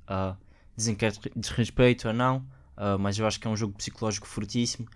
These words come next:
Temos até também uma mensagem do Dybala a seguir a final,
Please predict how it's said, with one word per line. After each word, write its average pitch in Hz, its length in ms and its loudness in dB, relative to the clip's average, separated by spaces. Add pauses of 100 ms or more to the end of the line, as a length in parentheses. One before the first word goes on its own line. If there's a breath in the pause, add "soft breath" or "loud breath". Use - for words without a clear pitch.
(340 soft breath)
Temos 117 180 0
até 117 140 0
também 117 240 2
uma 113 100 2
mensagem 113 400 0
do 113 100 2
Dybala 113 460 6
a - 20 0
seguir 113 280 0
a 110 40 0
final, 120 400 2